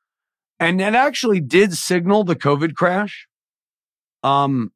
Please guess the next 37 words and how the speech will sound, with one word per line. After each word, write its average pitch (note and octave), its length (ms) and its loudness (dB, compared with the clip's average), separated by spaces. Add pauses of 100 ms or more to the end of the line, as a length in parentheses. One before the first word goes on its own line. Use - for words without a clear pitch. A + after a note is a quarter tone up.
(1200)
but C#3 260 0
it, C#3+ 140 -2 (140)
it D3 120 -6
didn't, E3 340 0
you D3+ 100 -6
know, C3 220 -2
it's, - 220 -16 (380)
you D3+ 80 -6
know, C3+ 140 -4
nobody F3 420 -2
would C#3+ 160 0
have C#3 40 -4
known C#3 220 -4
we C#3+ 120 -6
would C#3 100 -6
have B2 220 -8
covid, C#3 480 -2 (760)
and D#3+ 200 -2
nobody G#3 320 2
would F#3+ 140 2
have E3+ 100 0
known F3 220 2
the D#3+ 120 2
duration. F#3 520 2 (640)
See, - 160 -2
this F#3 160 2
is D3 40 -6
the F#3+ 100 2
other F#3+ 160 4
thing. C#3+ 240 -2 (800)
Cycles C4 680 2
never F#3+ 420 4
tell F#3+ 400 2
you, D3+ 580 2 (1000)
uh, C3+ 260 2 (880)
how F#3 240 2
long D#3 800 2